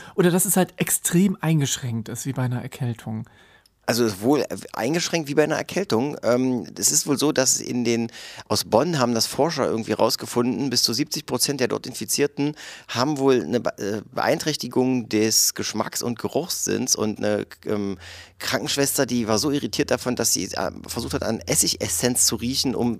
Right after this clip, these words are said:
Speaker 2: irgendwie zu testen, rieche ich eigentlich überhaupt noch was? Und, ähm, die, eine Mutter hat irgendwie ihr, die Windeln ihres Kindes nicht mehr wahrgenommen, geruchstechnisch.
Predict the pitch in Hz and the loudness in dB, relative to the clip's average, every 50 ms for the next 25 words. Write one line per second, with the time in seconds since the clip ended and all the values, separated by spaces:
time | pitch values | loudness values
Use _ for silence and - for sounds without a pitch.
0 | - - - - 76 107 123 117 127 120 - 120 - - 151 151 - - 135 117 | -8 -14 -12 -8 -4 -4 -2 -2 -2 -4 -4 -4 0 0 2 2 2 0 0 0
1 | 104 139 175 208 185 - 110 113 113 98 104 104 104 95 98 - - 104 92 85 | 0 0 0 0 0 0 0 0 0 0 0 0 2 2 2 0 0 -2 0 0
2 | 92 95 - - - - - - - - - - - - 107 110 113 113 110 - | 0 0 -2 -6 -10 -12 -14 -14 -14 -16 -14 -6 0 2 4 4 4 2 2 0
3 | - 101 104 110 110 113 113 113 113 113 113 107 76 87 117 113 101 113 110 117 | -2 2 6 6 6 6 6 4 4 4 2 0 -2 -4 -4 -2 0 2 4 4
4 | 143 160 - 165 147 135 135 - - 123 131 120 127 117 104 123 120 113 110 107 | 4 4 4 4 4 4 2 2 2 0 0 0 0 0 2 2 2 2 0 -6
5 | 104 107 - - - - - - - - - 113 139 156 160 156 143 135 135 135 | -12 -12 -14 -14 -14 -16 -16 -16 -14 -10 -4 -2 0 2 4 4 4 4 2 2
6 | 135 - - 180 185 190 170 135 139 120 123 120 107 104 101 104 104 104 107 107 | 2 2 2 2 2 2 2 2 2 2 2 2 4 4 4 4 4 2 0 0
7 | 113 123 139 - - - 123 - 127 135 - - - - 139 135 139 147 160 175 | 0 0 0 -4 -4 -4 -2 0 0 0 0 -4 -4 -4 -4 -2 0 0 -2 -2
8 | 180 - | -2 -8